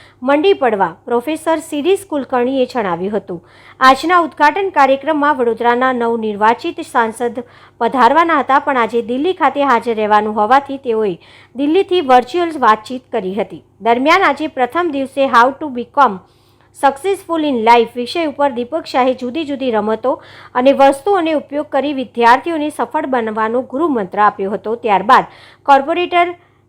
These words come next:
બિહેવિયર ટ્રેનર આશુ મંચંદાએ Speak and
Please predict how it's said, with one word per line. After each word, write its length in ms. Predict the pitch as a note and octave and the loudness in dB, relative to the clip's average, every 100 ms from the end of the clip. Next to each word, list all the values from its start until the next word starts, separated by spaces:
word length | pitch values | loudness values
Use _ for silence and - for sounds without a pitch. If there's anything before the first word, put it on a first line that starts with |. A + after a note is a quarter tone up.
| _ | _
બિહેવિયર 580 | A#3+ A#3+ C#4+ D4+ F#4 F4+ | -8 0 0 2 0 0
ટ્રેનર 440 | - C#4 B3 B3+ - - | 0 0 2 0 -2 -2
આશુ 420 | A#3 A#3 C#4 C#4+ - _ _ _ _ | -2 -2 -6 -6 -8 _ _ _ _
મંચંદાએ 720 | A3+ A#3 A#3 D4 E4 D4+ G3+ E3+ _ _ | -4 -4 -2 -2 4 4 4 -2 _ _
Speak 420 | _ E4 F#4+ F#4 C4 | _ -2 -2 -2 0
and 140 | C#4 | 0